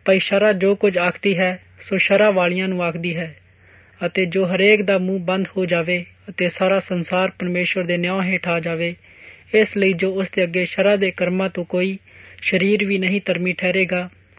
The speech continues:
ਕਿਉਂ, ਜੋ ਸ਼ਰ੍ਹਾ ਦੇ ਰਾਹੀਂ ਪਾਪ ਦੀ ਪਛਾਣ ਹੁੰਦੀ ਹੈ। ਪਰ ਹੁਣ ਸ਼ਰ੍ਹਾ ਬਾਝੋਂ ਪਰਮੇਸ਼ਵਰ ਦਾ ਧਰਮ ਪ੍ਰਗਟ ਹੋਇਆ ਅਤੇ ਸ਼ਰ੍ਹਾ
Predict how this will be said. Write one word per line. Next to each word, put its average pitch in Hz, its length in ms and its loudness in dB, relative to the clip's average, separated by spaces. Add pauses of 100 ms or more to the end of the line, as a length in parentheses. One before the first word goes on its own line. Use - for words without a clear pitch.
(160)
ਕਿਉਂ, 196 180 0
ਜੋ 190 140 0
ਸ਼ਰ੍ਹਾ 196 320 2
ਦੇ 185 160 0
ਰਾਹੀਂ 180 240 0 (120)
ਪਾਪ 190 320 0
ਦੀ 185 80 -4
ਪਛਾਣ 180 480 -4
ਹੁੰਦੀ 170 380 -4
ਹੈ। 156 160 -6 (920)
ਪਰ 180 160 2
ਹੁਣ 196 180 0
ਸ਼ਰ੍ਹਾ 196 340 2
ਬਾਝੋਂ 185 440 -2 (420)
ਪਰਮੇਸ਼ਵਰ 190 520 2
ਦਾ 190 180 4
ਧਰਮ 180 200 0
ਪ੍ਰਗਟ 185 480 -2
ਹੋਇਆ 175 300 0 (460)
ਅਤੇ 185 360 0
ਸ਼ਰ੍ਹਾ 196 420 0